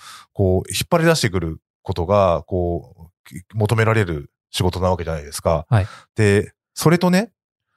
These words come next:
Speaker 1: その、まあ、次元が違うっていうわけじゃないんでしょうけども、その面白い街種を探してくるっていうのは、そのスキルとしてはすごい、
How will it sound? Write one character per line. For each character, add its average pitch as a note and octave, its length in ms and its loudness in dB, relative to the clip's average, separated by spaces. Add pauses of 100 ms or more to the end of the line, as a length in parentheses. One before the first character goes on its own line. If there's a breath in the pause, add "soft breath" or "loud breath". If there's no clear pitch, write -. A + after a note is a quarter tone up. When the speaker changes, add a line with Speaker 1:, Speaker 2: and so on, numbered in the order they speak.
(120)
Speaker 1:
そ B2 120 -4
の、 A2+ 440 2
ま A2 140 4
あ、 F2+ 60 0
次 A#2+ 220 0
元 F#3+ 80 4
が G3 160 4
違 G3+ 120 0
う G3 60 6
っ - 20 -2
て A2+ 100 2
い - 20 4
う G2 40 4
わ F#2+ 40 2
け F#2 60 0
じ F2 60 0
ゃ F2+ 40 0
な G#2 60 2
い G2 40 0
ん - 20 -8
で D2+ 60 -10
し E2 40 -8
ょ D#2+ 60 -8
う - 20 -10
け D2 60 -10
ど D#2 80 -10
も、 D#2 260 -4 (320 loud breath)
そ G#2 80 -10
の - 80 -6
面 F3 160 4
白 C4 180 4
い E3+ 60 4
街 G2+ 160 2
種 G2+ 160 0
を F#2+ 60 0
探 A#2 260 0
し - 60 -6
て B2 80 0
く A2 80 -6
る F#2 60 -4
っ D#2+ 40 -6
て E2 140 -10
い - 20 -4
う D2+ 40 -8
の D#2+ 80 -4
は、 D#2+ 220 -4 (220 soft breath)
そ G#2+ 100 -6
の G#2 40 0
ス - 120 0
キ C4+ 120 0
ル C4+ 100 4
と C#4+ 100 2
し - 80 -2
て C4+ 80 0
は E3+ 100 4
す - 120 -2
ご B2+ 140 2
い、 G2 140 -6